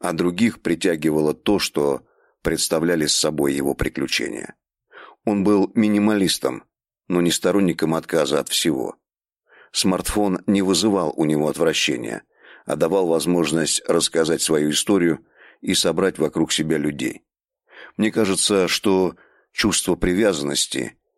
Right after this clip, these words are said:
это базовая потребность человека", — сказал он однажды. "А благодаря интернету я могу оставаться в кругу друзей и создавать сообщество, потому что люди,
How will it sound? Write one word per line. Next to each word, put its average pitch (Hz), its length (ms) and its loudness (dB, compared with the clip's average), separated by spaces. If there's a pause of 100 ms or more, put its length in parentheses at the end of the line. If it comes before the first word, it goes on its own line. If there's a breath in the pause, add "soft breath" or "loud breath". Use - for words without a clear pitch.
(100)
это 92 240 -2
базовая 82 460 0
потребность 82 560 -2
человека", — 92 540 0
сказал 73 400 0
он 73 120 -2
однажды. 76 600 -4 (640 loud breath)
"А 80 180 -4
благодаря 82 540 0
интернету 82 640 -2 (280 loud breath)
я 98 180 -2
могу 92 440 0
оставаться 87 600 0
в - 60 -10
кругу 85 340 0
друзей 87 420 2
и - 180 -2
создавать 78 580 0
сообщество, 82 680 0
потому 82 440 -4
что 76 220 -2
люди, 78 500 0